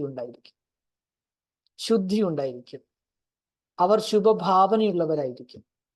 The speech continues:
സങ്കല്പശക്തി എന്നാൽ തന്നെ എൻ്റെ അർത്ഥം എന്താണ്? ശക്തിശാലിയായ ശുദ്ധ സങ്കല്പങ്ങൾ, ശുഭഭാവന. അപ്പൊ മനസ്സ് ശക്തിശാലിയാണ് എങ്കിൽ തീർച്ചയായിട്ടും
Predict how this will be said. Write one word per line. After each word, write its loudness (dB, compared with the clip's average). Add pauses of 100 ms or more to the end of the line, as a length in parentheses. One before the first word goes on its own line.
(460)
സങ്കല്പശക്തി -4
എന്നാൽ -2
തന്നെ -2
എൻ്റെ -4
അർത്ഥം -4
എന്താണ്? 0 (760)
ശക്തിശാലിയായ 0 (140)
ശുദ്ധ -8 (140)
സങ്കല്പങ്ങൾ, -12 (1000)
ശുഭഭാവന. -2 (1400)
അപ്പൊ 0 (120)
മനസ്സ് 4 (100)
ശക്തിശാലിയാണ് 2 (720)
എങ്കിൽ 2 (120)
തീർച്ചയായിട്ടും 2